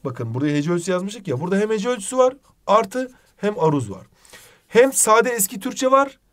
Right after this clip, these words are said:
Hem de Arapça, Farsça dini kelimeler girmeye başlıyor. Buranın en önemli özelliği arkadaşlar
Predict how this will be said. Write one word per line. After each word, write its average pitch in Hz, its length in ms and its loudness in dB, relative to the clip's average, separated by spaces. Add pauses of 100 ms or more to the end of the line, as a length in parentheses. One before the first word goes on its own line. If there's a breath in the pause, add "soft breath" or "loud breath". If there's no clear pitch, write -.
(120)
Hem 226 260 -4
de 233 100 4
Arapça, 196 400 0
Farsça 196 340 -4 (360)
dini 151 260 0
kelimeler 147 340 0
girmeye 120 400 -2
başlıyor. 92 340 -10 (680)
Buranın 196 260 0
en 247 140 2
önemli 202 200 4
özelliği 135 280 4
arkadaşlar 180 460 0